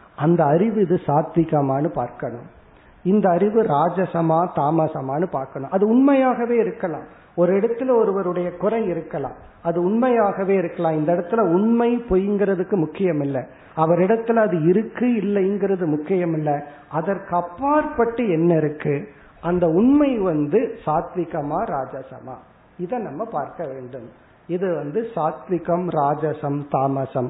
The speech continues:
இப்படியெல்லாம் அறிவானது ஆராய்ச்சி செய்யப்பட்டுள்ளது. இங்க நம்ம ஒரு டிப்ஸ் மாதிரி தான் பார்க்க முடியும். இப்ப பிரமா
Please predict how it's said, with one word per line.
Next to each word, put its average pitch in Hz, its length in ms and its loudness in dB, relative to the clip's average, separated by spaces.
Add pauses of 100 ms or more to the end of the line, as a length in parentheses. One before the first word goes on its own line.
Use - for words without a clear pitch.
(320)
இப்படியெல்லாம் 180 1400 2 (500)
அறிவானது 139 960 0 (320)
ஆராய்ச்சி 156 640 0
செய்யப்பட்டுள்ளது. 135 1080 -4 (340)
இங்க 165 160 4
நம்ம 156 200 2
ஒரு 135 160 0
டிப்ஸ் 226 440 -4
மாதிரி 170 260 0
தான் 202 180 -2
பார்க்க 135 300 -4
முடியும். 127 340 -10 (280)
இப்ப - 260 -4
பிரமா 156 440 2